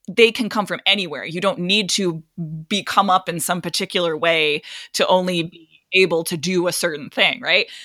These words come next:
Like, I just love that philosophy. And also, like, it's the anthropomorphic animals thing. If, if, if, if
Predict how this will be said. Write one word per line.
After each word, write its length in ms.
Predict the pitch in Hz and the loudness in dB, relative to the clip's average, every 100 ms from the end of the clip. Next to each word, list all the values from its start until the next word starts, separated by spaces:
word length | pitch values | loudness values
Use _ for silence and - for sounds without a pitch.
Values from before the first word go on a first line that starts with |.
| - - | -12 0
Like, 140 | 233 | 2
I 100 | 208 | 2
just 240 | 214 220 202 | 0 -6 -8
love 500 | 196 196 220 214 190 | -2 2 2 0 -8
that 440 | 147 170 170 170 - _ - - | 0 2 4 2 -4 _ -20 -12
philosophy. 800 | 180 165 175 - 156 160 151 - - - | 0 2 2 0 -8 -8 -10 -12 -10 0
And 140 | 254 | 4
also, 240 | 302 440 440 | 4 2 2
like, 340 | 330 240 - _ - _ _ _ | 2 0 -8 _ -20 _ _ _
it's 260 | - 254 277 | 0 0 0
the 180 | 247 | 2
anthropomorphic 580 | 269 277 254 226 208 208 | 0 0 -2 -2 0 0
animals 360 | 180 170 160 - | -2 -2 -6 -8
thing. 240 | 147 135 | -8 -4
If, 120 | 196 226 | -2 2
if, 160 | 233 - | 0 4
if, 240 | 240 240 - | 2 2 0
if 180 | 233 | 0